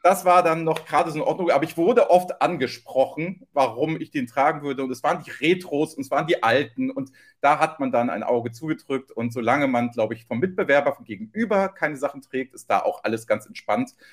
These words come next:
und wir wollen die gar nicht im falschen Bild da lassen. Das ist ja ein offenes, cooles Unternehmen, Adidas.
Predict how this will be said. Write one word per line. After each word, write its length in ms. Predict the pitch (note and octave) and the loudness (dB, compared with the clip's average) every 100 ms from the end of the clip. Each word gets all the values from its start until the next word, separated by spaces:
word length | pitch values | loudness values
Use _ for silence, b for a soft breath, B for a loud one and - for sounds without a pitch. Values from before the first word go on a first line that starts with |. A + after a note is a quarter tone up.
| b b | b b
und 80 | |
wir 100 | C3 | -2
wollen 180 | A#2 B2 | 0 0
die 60 | A#2 | 0
gar 180 | G#2+ A#2 | 0 0
nicht 100 | A#2 | -4
im 80 | |
falschen 320 | A2+ A2 - - | -8 -8 -8 -8
Bild 180 | A2+ | -2
da 120 | G#2+ G2+ | 0 0
lassen. 260 | G#2 - | -2 -4
Das 140 | F#2+ G#2+ | -10 -8
ist 100 | - | -4
ja 80 | |
ein 120 | G#2+ - | -4 2
offenes, 720 | C#3+ - D3+ B2+ B2+ - - | 0 0 -6 0 0 -2 -16
cooles 380 | _ C#3+ C3 B2+ | _ -6 -6 -6
Unternehmen, 520 | A2 A2+ F#2+ F#2+ F#2 | -8 -6 -4 -4 -4
Adidas. 520 | F2+ - _ - - | -8 -10 _ -20 -20